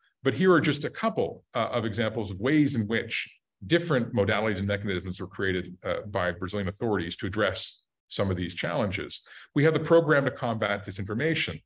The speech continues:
set up in twenty nineteen, uh, actually launched in twenty twenty during the municipal elections to help people identify and verify information, and unified more than fifty public and private entities together in a joined up effort.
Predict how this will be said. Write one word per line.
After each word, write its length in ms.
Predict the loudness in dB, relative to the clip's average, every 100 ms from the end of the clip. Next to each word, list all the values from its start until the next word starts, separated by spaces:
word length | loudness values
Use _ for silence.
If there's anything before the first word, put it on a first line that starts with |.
| _
set 160 | -6
up 100 | -4
in 60 | -4
twenty 200 | -4 -2
nineteen, 600 | -4 -6 -4 -4 -4 -8 _ _ -20 -20 -6
uh, 140 | -2 0
actually 340 | -2 -2 -2
launched 360 | 0 0 0 -4
in 80 | -4
twenty 260 | -2 -4
twenty 340 | -2 0 0 -2
during 240 | -2 -2
the 60 | 0
municipal 400 | 2 2 2 0
elections 560 | -2 -8 -14 _ -20 -10
to 80 |
help 360 | -4 -4 -4 -12 -8
people 280 | -6 -2
identify 460 | -2 -2 -2 -2 -2
and 120 | 0
verify 360 | 2 2 0 -2
information, 560 | -2 -6 -6 -6 -8 -12 -8
and 180 | -4 2
unified 500 | 4 2 2 0 0
more 140 | 0
than 120 | -2 -2
fifty 380 | -2 -2 -2 -4
public 340 | -2 0 0
and 100 | -2
private 280 | 0 0 0
entities 300 | 0 -2 -4
together 440 | -2 -2 -2 -4 -10 _ -6
in 120 | -2
a 40 |
joined 300 | 0 0 -2
up 140 | -2 0
effort. 400 | -2 -2 -8